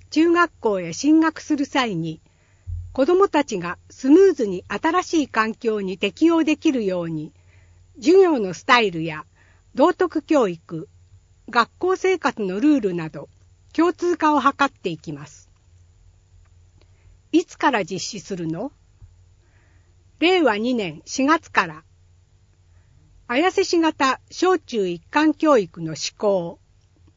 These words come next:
北野台中学校、北野台小学校。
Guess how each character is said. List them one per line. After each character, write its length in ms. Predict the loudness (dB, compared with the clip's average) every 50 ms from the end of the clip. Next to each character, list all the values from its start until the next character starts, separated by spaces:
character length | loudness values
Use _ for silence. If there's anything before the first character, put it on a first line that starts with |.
| _ _ _ _ _ _ _ _ _ _ _
北 220 | -16 -4 0 2 2
野 160 | 4 2 2
台 200 | 2 0 0 0
中 240 | 0 2 2 2 2
学 200 | 2 0 -2 -4 _ _ -12
校、 280 | -12 -12 -12 -14 -20 _ _ _ _ _ _
北 220 | -8 -2 2 4
野 120 | 4 4 4
台 200 | 4 2 0 0
小 280 | 2 2 2 2 2
学 180 | 0 -2 -2 -2 -8 -10 -8
校。 320 | -8 -8 -8 -12 -18